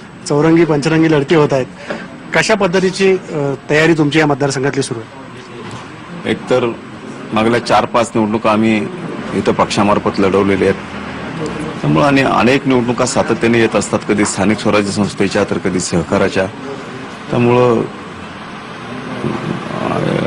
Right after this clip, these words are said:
Speaker 2: निवडणूक लढवण्यासाठी आवश्यक असणारी कार्यकर्त्यांची फळी, संस्थांची फळी,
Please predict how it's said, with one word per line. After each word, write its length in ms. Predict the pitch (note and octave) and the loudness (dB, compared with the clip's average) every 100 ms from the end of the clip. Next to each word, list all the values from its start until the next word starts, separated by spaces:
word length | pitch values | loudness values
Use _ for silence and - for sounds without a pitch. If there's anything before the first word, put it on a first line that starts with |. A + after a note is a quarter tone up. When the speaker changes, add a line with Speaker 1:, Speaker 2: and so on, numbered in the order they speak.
| E2+ - | 0 0
Speaker 2:
निवडणूक 520 | G2 G2+ G2+ A#2+ - | 2 2 4 2 4
लढवण्यासाठी 540 | A2+ A#2 A#2+ A2 A2 A2+ | 2 4 2 0 2 4
आवश्यक 380 | A2 A2 A2+ | 4 2 0
असणारी 300 | G#2+ G2+ A2 | -2 0 -2
कार्यकर्त्यांची 720 | A2 G2+ G#2 G#2+ F2+ G#2+ G2 G#2 | 2 2 2 2 0 0 0 -2
फळी, 300 | G2+ G2+ G2+ | 0 2 0
संस्थांची 600 | - E2+ - G#2 G#2 - | -2 -4 0 0 -2 -2
फळी, 300 | G#2 G2 | 0 0